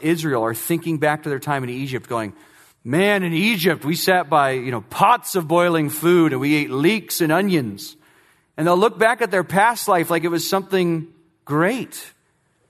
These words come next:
And the Passover is God's annual reminder, not just that he delivered them, but he delivered them out of something bitter. I think that's a good reminder for us, right? Sometimes we could think,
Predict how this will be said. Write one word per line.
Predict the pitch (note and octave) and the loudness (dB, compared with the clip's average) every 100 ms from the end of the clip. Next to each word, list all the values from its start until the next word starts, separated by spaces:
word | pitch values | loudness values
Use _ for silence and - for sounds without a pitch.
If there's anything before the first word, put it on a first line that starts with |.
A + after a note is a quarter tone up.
| _ _ - | _ _ -6
And | E3+ | -4
the | E3+ | -2
Passover | - G#3+ C#4 - F#3 E3 D#3+ | -4 -4 -2 -2 0 0 -2
is | D#3 | 0
God's | F3+ F3+ D#3 - | 2 2 0 -8
annual | D#3 F3+ G#3+ G#3+ | -6 -4 0 0
reminder, | F#3 E3+ E3+ G3+ | 0 0 0 0
not | E3+ F#3 | -2 -2
just | A3+ F3+ | -4 -4
that | F3+ | -4
he | F3+ | -2
delivered | D#3 D3 E3+ G3 | -2 -2 -2 -2
them, | A3 B3+ B3+ - _ _ _ _ _ _ - | -2 -2 -6 -16 _ _ _ _ _ _ -4
but | E3+ | 0
he | F#3 | 2
delivered | F3 F3+ A3 G#3+ | 2 2 0 0
them | G#3+ | 0
out | G3+ | -2
of | E3+ | -2
something | - - G3 F#3+ F3+ E3 D3 C#3 C3 A#2 | -6 -4 -4 -4 -4 -4 -4 -8 -20 -14
bitter. | - F3 F#3+ A#2+ - _ _ _ _ _ _ _ _ _ _ _ _ _ _ _ _ _ _ _ _ _ _ | -8 -4 -4 -6 -10 _ _ _ _ _ _ _ _ _ _ _ _ _ _ _ _ _ _ _ _ _ _
I | |
think | F#3+ D#3 | -6 -6
that's | B2+ | -6
a | |
good | A2+ C#3 | -6 -4
reminder | C3+ B2+ A#2+ C3+ A2+ | -2 -2 -4 -4 -8
for | A2+ G#2+ | -8 -6
us, | A#2+ F2 - - | -6 -8 -12 -8
right? | F#2 G#2+ - _ _ _ _ _ _ _ _ _ _ | -6 -8 -14 _ _ _ _ _ _ _ _ _ _
Sometimes | - F#3+ G3+ G#3+ F#3 | -6 -4 0 0 -2
we | D3+ F3+ | -4 -4
could | E3 | -6
think, | - D#3 C#3+ C#3 | -4 -4 -4 -8